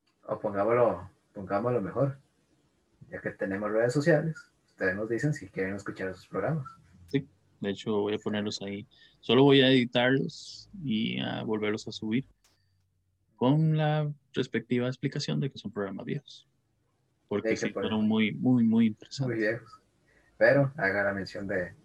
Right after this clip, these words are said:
Speaker 1: de las redes sociales en Instagram.
Speaker 2: Sí, señor. <clears throat> Bueno, retomando. Eh,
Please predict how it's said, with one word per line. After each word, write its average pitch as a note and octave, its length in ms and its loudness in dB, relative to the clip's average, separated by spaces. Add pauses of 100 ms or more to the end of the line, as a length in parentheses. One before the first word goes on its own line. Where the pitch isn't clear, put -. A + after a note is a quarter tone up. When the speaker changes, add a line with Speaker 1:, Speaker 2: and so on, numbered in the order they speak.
(240)
Speaker 1:
de G2+ 100 -6
las F2+ 140 -2
redes F3+ 200 -4
sociales F3 400 -10
en F2 80 -10
Instagram. E3 380 -12 (680)
Speaker 2:
Sí, A#2 80 -6
señor. A#2+ 360 -2 (1080)
<clears throat> D#3+ 400 6
Bueno, A#2+ 280 8
retomando. A#2 600 6 (1400)
Eh, A2 580 0